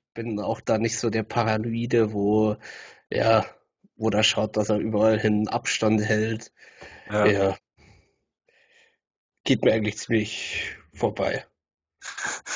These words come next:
Speaker 2: Wir waren halt ne, bei einer Gärtnerei, weil mein Kumpel für seinen Balkon was gebraucht hat. Und das
Speaker 1: Komm.
Speaker 2: ist ein alter Kumpel von mir, der das macht, also der der Gärtner ist.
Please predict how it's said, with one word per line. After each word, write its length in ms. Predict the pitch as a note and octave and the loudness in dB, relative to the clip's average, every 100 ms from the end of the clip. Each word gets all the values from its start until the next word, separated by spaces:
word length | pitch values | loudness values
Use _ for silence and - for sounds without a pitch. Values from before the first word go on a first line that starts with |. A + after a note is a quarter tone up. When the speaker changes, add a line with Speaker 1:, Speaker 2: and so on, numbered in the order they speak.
| - - - | -6 -4 -6
Speaker 2:
Wir 140 | G2 G2 | -4 -2
waren 140 | G#2 | 2
halt 180 | A#2 A#2+ | 0 2
ne, 260 | A2+ G#2+ G2+ _ | 0 0 -4 _
bei 100 | G#2+ | -2
einer 140 | G#2+ G#2 | 0 2
Gärtnerei, 480 | A2 G#2 G2 G#2 A#2+ | 0 2 4 4 4
weil 100 | A2 | 2
mein 140 | G#2+ | 0
Kumpel 280 | A#2 A#2+ A#2 | -2 0 0
für 140 | A2+ | 0
seinen 180 | G#2+ G#2+ | 0 2
Balkon 360 | G2 - A2+ B2+ | 0 0 0 2
was 140 | C3 | 0
gebraucht 400 | B2 B2 D3+ - | -2 0 0 -2
hat. 120 | C3+ - _ _ _ - | -4 -4 _ _ _ -14
Und 120 | G#2+ G#2+ | -8 0
das 60 | |
Speaker 1:
Komm. 60 | A2+ | 2
Speaker 2:
ist 120 | A#2 | 2
ein 60 | A2+ | 0
alter 220 | G#2+ G#2+ | 0 -2
Kumpel 280 | B2 A#2+ A#2+ | -2 -4 -4
von 160 | A#2 A2 | -2 -2
mir, 120 | A2 | 0
der 120 | G#2 | 2
das 240 | G2+ G2 G#2+ | 0 -2 0
macht, 280 | A2 G#2 G2+ | 0 0 -2
also 160 | G2+ | 0
der 140 | G2 F#2+ | 0 -2
der 100 | F#2 | -4
Gärtner 400 | - G2 G#2 F#2+ | -4 -4 -2 -2
ist. 200 | G#2 | -4